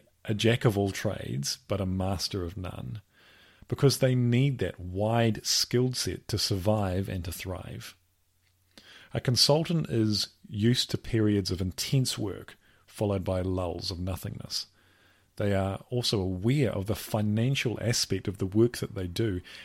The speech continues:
and as a result, they have this re-, refined efficiency about what they do.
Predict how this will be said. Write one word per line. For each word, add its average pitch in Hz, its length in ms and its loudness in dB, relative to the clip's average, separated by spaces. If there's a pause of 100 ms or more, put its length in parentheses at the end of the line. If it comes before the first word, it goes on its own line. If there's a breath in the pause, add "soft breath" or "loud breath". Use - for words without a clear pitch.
(120)
and 98 140 2
as 127 140 8
a 123 60 4
result, 107 440 2
they 104 80 -2
have 101 260 -4
this - 300 -4
re-, 110 80 -4 (140)
refined 113 640 0
efficiency - 840 -4
about 101 320 -4
what 95 160 -8
they 87 100 -8
do. 98 300 -10